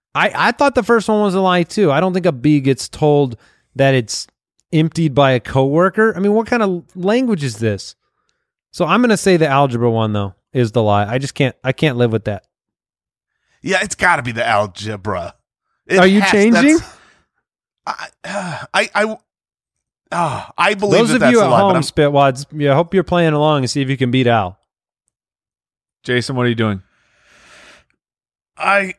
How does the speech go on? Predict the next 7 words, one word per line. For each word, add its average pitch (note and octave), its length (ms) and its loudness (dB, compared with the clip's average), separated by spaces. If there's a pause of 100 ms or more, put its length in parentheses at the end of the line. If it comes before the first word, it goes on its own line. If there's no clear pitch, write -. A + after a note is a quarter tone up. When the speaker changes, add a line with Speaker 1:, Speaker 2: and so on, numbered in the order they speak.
(420)
Speaker 2:
I E3+ 120 -2
ha-, D#3 400 -6
uh, A2+ 1200 -2 (220)
I C3+ 80 0
have C#3 220 0
to - 60 -20
change - 440 -14